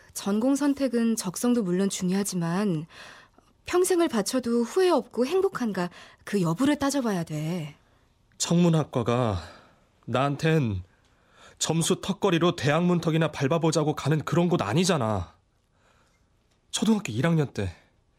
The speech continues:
Speaker 2: 아빠한테 처음으로 망원경 선물 받고 기뻐했던 게 가슴속에서 아직도 그대로 물결치고 있어.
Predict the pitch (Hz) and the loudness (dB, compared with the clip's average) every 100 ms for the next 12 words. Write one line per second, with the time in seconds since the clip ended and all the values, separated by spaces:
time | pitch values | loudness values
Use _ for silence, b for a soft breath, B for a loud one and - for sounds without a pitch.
0 | B B B B B B B B B 143 | B B B B B B B B B -4
1 | 165 180 185 - - 233 190 185 123 131 | 0 0 0 -2 0 2 4 2 2 2
2 | 175 180 175 196 190 160 139 160 - 160 | 2 2 0 0 2 2 0 -2 -4 0
3 | 196 185 170 151 185 160 117 - B B | 0 2 0 2 2 2 0 -6 B B
4 | B B B B - - 175 240 240 117 | B B B B -6 -2 2 2 2 2
5 | 139 139 214 - - 202 240 180 170 233 | 2 0 0 0 0 2 2 2 2 2
6 | 233 - 180 - 139 113 | 0 0 -2 0 0 0